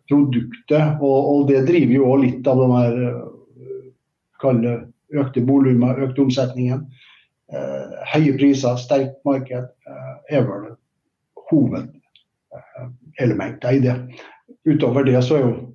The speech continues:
kostnadssiden kjent, og resultatet også for så vidt, eh,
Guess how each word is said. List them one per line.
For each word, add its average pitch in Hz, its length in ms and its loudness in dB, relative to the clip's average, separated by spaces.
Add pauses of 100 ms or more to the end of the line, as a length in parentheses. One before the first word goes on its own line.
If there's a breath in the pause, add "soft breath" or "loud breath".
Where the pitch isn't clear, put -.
(920 loud breath)
kostnadssiden 170 640 0
kjent, 175 400 -2
og 165 240 4
resultatet 135 560 0
også 127 240 -4
for 120 160 -4
så 120 160 -2
vidt, - 320 -16
eh, - 140 -16